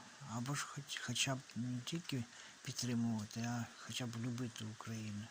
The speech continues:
О, ну, чомусь вони не побігли до Рашки, я не знаю.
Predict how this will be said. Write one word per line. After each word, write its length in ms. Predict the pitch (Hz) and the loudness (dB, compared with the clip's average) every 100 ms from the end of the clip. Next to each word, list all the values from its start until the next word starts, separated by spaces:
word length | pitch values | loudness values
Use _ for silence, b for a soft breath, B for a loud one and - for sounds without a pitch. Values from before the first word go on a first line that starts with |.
| - - B B B B B - | -10 -16 B B B B B -8
О, 40 | 113 107 110 - - | -2 -2 -2 -4 2
ну, 60 | |
чомусь 400 | 190 196 196 170 | 8 12 12 12
вони 240 | 175 170 165 | 10 10 10
не 160 | 156 | 6
побігли 560 | 143 127 127 156 139 120 117 - - | 4 0 2 2 2 0 -6 -12 -8
до 180 | 123 127 | 0 2
Рашки, 380 | 123 110 - - - - - 131 | 2 0 -4 -10 -10 -10 -4 2
я 60 | |
не 180 | 110 110 | 4 4
знаю. 300 | 107 120 131 | 4 2 0